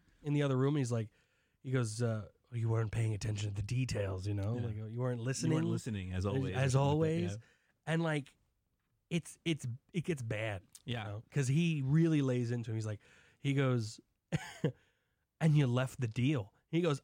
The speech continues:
Speaker 1: "I came here to spend, ha-, have the birthday with my father."
Speaker 2: Yeah, he goes,
Speaker 1: He
Speaker 2: "'Cause
Speaker 1: goes,
Speaker 2: we didn't know how many you're gonna have left," or
Speaker 1: "Is that a
Speaker 2: something like
Speaker 1: black mark?" He goes,
Speaker 2: <laughs>
Speaker 1: "It's an accumulation." <laughs> Like,
Speaker 2: Right.
Speaker 1: it's just, like, so calculated,
Speaker 2: 'Cause he,
Speaker 1: so ruthless.
Speaker 2: he throws in his face not lawyering up the, uh,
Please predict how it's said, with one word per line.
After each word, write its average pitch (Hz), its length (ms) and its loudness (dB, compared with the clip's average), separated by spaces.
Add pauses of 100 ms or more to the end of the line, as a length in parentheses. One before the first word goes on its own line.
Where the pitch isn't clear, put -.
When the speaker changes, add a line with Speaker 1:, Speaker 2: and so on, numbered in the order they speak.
Speaker 1:
"I 175 140 -2
came 208 300 -2
here 190 120 0
to 151 80 -2
spend, 170 420 -2 (640)
ha-, 147 200 -6
have 156 260 -6
the 143 80 -4
birthday 165 340 0
with 151 120 -2
my 127 120 -2
father." 160 520 -4 (300)
Speaker 2:
Yeah, 110 240 0
he 117 80 -8
goes, 123 140 -4
Speaker 1:
He 185 60 -4
Speaker 2:
"'Cause - 60 2
Speaker 1:
goes, - 40 0
Speaker 2:
we 139 40 -2
didn't 147 140 -4
know 143 60 -4
how 143 120 -4
many 143 140 -2
you're 135 120 -2
gonna 135 120 -2
have 120 140 0
left," 151 260 -2
or 147 40 -2
Speaker 1:
"Is 127 80 -2
that 151 140 2
a 175 40 0
Speaker 2:
something 156 100 0
like 165 180 0
Speaker 1:
black - 20 -8
mark?" 165 200 0
He 156 40 0
goes, 131 140 0 (240)
Speaker 2:
<laughs> - 220 -20
Speaker 1:
"It's 196 180 -2
an 254 60 -2
accumulation." 151 1000 0
<laughs> 151 40 0
Like, 175 180 2
Speaker 2:
Right. 214 120 2
Speaker 1:
it's - 200 -2
just, 269 200 -4
like, 240 220 2 (300)
so 359 360 0
calculated, 127 800 -6
Speaker 2:
'Cause 120 120 -4
he, 117 80 -2
Speaker 1:
so 254 200 2
ruthless. 220 380 -4
Speaker 2:
he 123 100 -4
throws 139 320 0
in 147 80 4
his 127 140 0
face 123 320 0
not 117 220 0
lawyering 117 500 2
up 104 260 -2
the, 98 440 2
uh, 95 400 -4